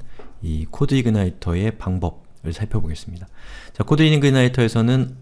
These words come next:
업로드 라이브러리 클래스라는 것을 제공을 하고 있는데요. 예, 이것을 사용하면 여러분이 피에이치피를 직접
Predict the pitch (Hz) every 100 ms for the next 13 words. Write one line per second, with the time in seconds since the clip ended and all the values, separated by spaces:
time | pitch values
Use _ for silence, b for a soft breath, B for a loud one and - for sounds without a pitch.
0 | - 104 123 131 123 127 131 127 - 101
1 | 101 101 107 101 95 - 135 127 - 107
2 | 95 82 85 82 85 82 85 110 101 78
3 | 76 90 131 B B B 87 95 110 113
4 | 113 110 104 101 127 156 B B B -
5 | 113 107 110 110 - 143 139 - - 123
6 | 113 107 107 - - - 104 - -